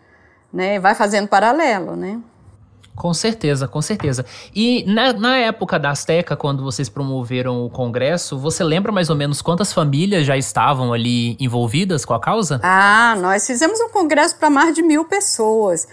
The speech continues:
Speaker 1: Pensa você fazer um congresso de um tema novo, é, com profissionais atuando individualmente, um no norte, outro no sul, outro no nordeste e tal, e você juntar mais de mil profissionais e famílias interessadas em uma temática.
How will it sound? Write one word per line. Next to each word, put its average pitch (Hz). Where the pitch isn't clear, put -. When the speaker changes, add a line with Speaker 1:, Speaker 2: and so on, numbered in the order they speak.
Speaker 1:
Pensa 339
você 311
fazer 247
um 247
congresso 226
de 196
um 240
tema 220
novo, 175
é, 214
com 311
profissionais 226
atuando 208
individualmente, 202
um 277
no 285
norte, 233
outro 208
no 202
sul, 269
outro 190
no 202
nordeste 208
e -
tal, 202
e 254
você 294
juntar 254
mais 240
de 302
mil 269
profissionais 233
e 277
famílias 220
interessadas 240
em 240
uma 240
temática. 233